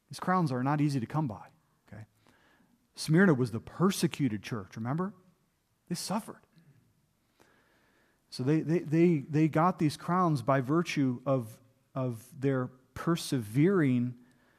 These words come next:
steadfastness. Now, we see the crowns again in the letter to the Philadelphians.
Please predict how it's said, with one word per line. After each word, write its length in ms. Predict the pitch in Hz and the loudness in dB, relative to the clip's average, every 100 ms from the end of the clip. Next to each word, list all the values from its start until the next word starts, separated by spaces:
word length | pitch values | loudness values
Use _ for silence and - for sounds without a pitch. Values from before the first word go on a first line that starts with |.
| _ _ | _ _
steadfastness. 1400 | - - - 180 175 147 - 165 175 180 - 113 95 - | -8 -6 0 2 2 0 -2 2 2 0 -4 -8 -10 -4
Now, 200 | 139 139 | 0 2
we 140 | 135 | 2
see 240 | 147 - 208 | 0 2 0
the 80 | 185 | 0
crowns 360 | - 180 185 | 0 0 0
again 680 | 127 113 147 170 120 117 139 - - - - - - - | -2 -2 4 4 4 0 -6 -10 -20 -20 -20 -20 -8 2
in 80 | |
the 80 | 151 | 6
letter 280 | 147 165 160 | 8 10 8
to 580 | 160 151 151 143 135 131 - _ - | 6 6 8 6 4 -2 -14 _ -12
the 240 | 123 135 | -2 -2
Philadelphians. 1400 | 131 - 170 156 131 131 170 165 135 120 123 143 - | -2 -2 4 4 6 6 4 4 2 2 2 -2 -4